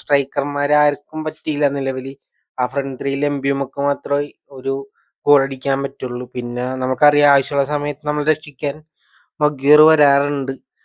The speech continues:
ഫസ്റ്റ് ഹാഫിൽ അവർ രണ്ടേ പൂജ്യത്തിനാണ് ലീഡ് എടുത്തത്. രണ്ട് ഗോളും തടുക്കാൻ പറ്റിയ ഒന്നായിരുന്നു, പക്ഷെ അത് പറ്റിയില്ല. അത്യാവശ്യം ഡീസന്റ് ആയിട്ടുള്ള ഒരു പെർഫോമൻസ് ആയിരുന്നു കോബി മേനുവിന്റെ. നമുക്കറിയാം ആളെ ടീം വിടും എന്നുള്ള കുറെ വാർത്തകൾ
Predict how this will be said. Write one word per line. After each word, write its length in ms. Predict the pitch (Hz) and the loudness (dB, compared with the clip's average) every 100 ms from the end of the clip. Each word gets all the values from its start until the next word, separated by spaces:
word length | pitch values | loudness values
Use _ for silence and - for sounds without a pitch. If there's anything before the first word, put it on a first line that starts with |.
| _ _ - | _ _ -2
ഫസ്റ്റ് 280 | - - 170 | -2 2 2
ഹാഫിൽ 260 | 160 165 165 | 2 2 0
അവർ 160 | 170 160 | 0 -2
രണ്ടേ 360 | 175 175 160 156 | -2 -2 0 -2
പൂജ്യത്തിനാണ് 640 | 160 165 156 151 143 143 143 | -2 -6 -6 -8 -4 -4 -4
ലീഡ് 220 | 143 139 127 | -6 -6 -8
എടുത്തത്. 320 | 117 123 123 127 | -10 -8 -6 -4
രണ്ട് 300 | 131 131 135 135 | -6 -6 -4 0
ഗോളും 320 | 143 143 147 - _ _ _ _ _ _ _ - 143 | 0 0 -6 -12 _ _ _ _ _ _ _ -20 -2
തടുക്കാൻ 400 | 156 156 151 151 151 | 0 0 2 0 0
പറ്റിയ 260 | 151 160 160 | -2 0 0
ഒന്നായിരുന്നു, 420 | 160 151 143 139 | 2 0 -2 -4
പക്ഷെ 180 | 135 139 135 | -4 -4 -4
അത് 80 | 131 | -2
പറ്റിയില്ല. 480 | 131 - - 131 123 123 - | -4 -6 -10 -8 -6 -8 -8
അത്യാവശ്യം 440 | 135 131 156 160 160 | -8 -2 0 0 0
ഡീസന്റ് 400 | 160 156 156 151 | 0 0 -2 0
ആയിട്ടുള്ള 260 | 147 147 156 | -2 0 -2
ഒരു 80 | 151 | 0
പെർഫോമൻസ് 480 | 160 151 151 151 147 | -2 0 -2 -2 -2
ആയിരുന്നു 280 | 147 143 135 - | -4 -2 -8 -6
കോബി 280 | 131 127 131 | -8 -6 -6
മേനുവിന്റെ. 440 | 131 131 131 127 131 _ _ _ _ - | -4 -4 -6 -6 -8 _ _ _ _ -8
നമുക്കറിയാം 600 | 120 120 139 139 139 135 | -4 2 4 4 4 4
ആളെ 160 | 127 127 - | 2 2 0
ടീം 240 | 143 135 139 135 | 0 2 0 0
വിടും 260 | 139 147 - - | 0 0 -2 -8
എന്നുള്ള 300 | 143 139 139 139 | -4 0 2 2
കുറെ 220 | 143 143 143 143 _ _ _ _ - | 4 2 2 -4 _ _ _ _ -2
വാർത്തകൾ 460 | 143 135 131 139 | 2 2 2 2